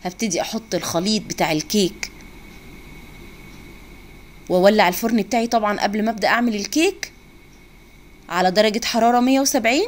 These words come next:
يبقى الفرن شغال على درجة حرارة مية وسبعين. هتخبطي القالب بالشكل ده وتاخديه يلا على الرف الوسطاني على طول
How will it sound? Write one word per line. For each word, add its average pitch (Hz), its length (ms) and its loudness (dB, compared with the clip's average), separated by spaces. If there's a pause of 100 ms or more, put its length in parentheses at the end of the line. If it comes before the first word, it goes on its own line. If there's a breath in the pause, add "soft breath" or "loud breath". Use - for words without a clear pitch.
يبقى - 180 0
الفرن 226 340 0
شغال 208 420 4
على 156 140 2
درجة 208 280 0
حرارة 226 300 0
مية 262 180 2
وسبعين. 269 460 0 (1500)
هتخبطي 190 800 0 (140)
القالب 190 420 2
بالشكل 254 420 2
ده 311 180 4
وتاخديه 214 440 -2
يلا 233 220 2
على 175 120 4
الرف 220 280 0
الوسطاني 240 500 0
على 214 220 2
طول 359 340 2